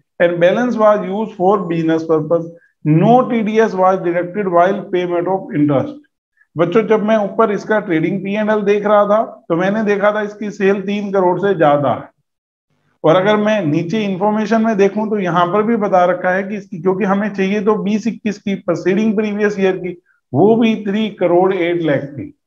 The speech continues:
तो मतलब ये person audit कराने के लिए liable है फ़ोर्टी फ़ोर ए बी के according। और plus इसने ये जो payment की है ना, interest पे किया है, तो इसके ऊपर इसको टीडीएस काटना था, इसने बिना टीडीएस काटे payment कर दी। कह रहा है, "No T D S was deducted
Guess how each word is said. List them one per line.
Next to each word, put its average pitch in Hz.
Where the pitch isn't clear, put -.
तो 180
मतलब 196
ये 190
person 196
audit 190
कराने 170
के 170
लिए 190
liable 156
है 139
फ़ोर्टी 165
फ़ोर 202
ए 190
बी 196
के 175
according। 120
और 147
plus 240
इसने 196
ये 214
जो 220
payment 196
की 226
है 285
ना, 147
interest 220
पे 196
किया 170
है, 143
तो 180
इसके 196
ऊपर 214
इसको 220
टीडीएस 233
काटना 160
था, 127
इसने 131
बिना 175
टीडीएस 208
काटे 208
payment 165
कर 185
दी। 202
कह 208
रहा 220
है, 220
"No 208
T 202
D 196
S 202
was 190
deducted 185